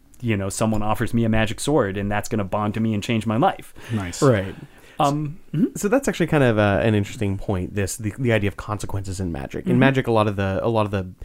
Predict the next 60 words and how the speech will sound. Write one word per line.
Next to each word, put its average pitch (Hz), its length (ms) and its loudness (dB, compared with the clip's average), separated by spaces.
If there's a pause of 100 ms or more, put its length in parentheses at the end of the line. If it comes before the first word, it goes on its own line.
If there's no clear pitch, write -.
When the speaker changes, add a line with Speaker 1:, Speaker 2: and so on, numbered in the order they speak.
(500)
Speaker 3:
uh, 107 120 -4 (120)
turn 143 240 0
off 98 180 -4
for 107 80 -4
some 95 220 -2
people 95 260 -4
is 95 120 -4
that, 101 120 0
well, 107 100 0
magic 113 280 2
kinda 98 180 -2
just 92 300 -8
is, 95 200 -4
is 92 260 -6
this 95 340 -8
catch-all 117 400 0
for - 180 -6
everything. 73 480 -10
You 104 140 -4
can 98 180 -4
just 98 160 -4
use 101 220 -2
it 92 80 -2
as 92 120 -4
a, - 80 -4
as 92 140 -4
a 92 40 -4
write-off, 92 640 -2
and 90 180 -8
everything, 117 420 -2
everything 185 300 2
about 139 160 4
magic 113 260 2
is 104 100 -4
awesome, 156 540 4 (320)
and 151 80 6
there's 127 140 4
very 117 180 6
rarely 95 260 0
real 90 260 -4
consequences. - 840 -10
Speaker 2:
Yeah. 107 240 -8 (240)
Speaker 3:
Especially 185 300 0
in 131 60 2
high 107 300 -2
fantasy. - 640 -10
Speaker 1:
Mm-hmm. 226 400 0
Speaker 3:
Mind 208 240 4
you, 165 140 8
in 147 60 8
low 131 160 6
fantasy, 123 260 2
you 113 80 2
get 113 80 4
a 110 60 4
lot 104 340 4
of 101 80 -2
nice, 98 580 0
like, 98 300 -4
like, 107 220 -6